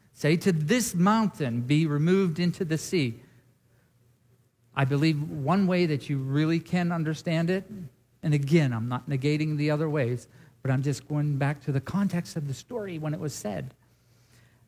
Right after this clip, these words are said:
uh, I think is kinda, uh, very important. I believe when he says, uh, "this mountain," it was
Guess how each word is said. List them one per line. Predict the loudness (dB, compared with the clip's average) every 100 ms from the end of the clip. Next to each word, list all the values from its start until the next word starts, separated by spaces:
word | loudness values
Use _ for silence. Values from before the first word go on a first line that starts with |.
| -8
uh, | 0 0 2
I | 0
think | 2 0
is | -2
kinda, | -2 0 0 0 -2 -2
uh, |
very | 0 2 2
important. | 0 -4 -6 -4 -6 -8 -10 _ _ _ _ _ _ _ _ _ _ _ _ _ -2
I | 2
believe | 4 4 4
when | 2
he | 2
says, | 2 2 2 0 -8 -8 -6 -4 -2
uh, | 0 0 0 -2
"this | 2 2 2
mountain," | 0 2 2 2 0 -2 0
it | -2 0
was | -2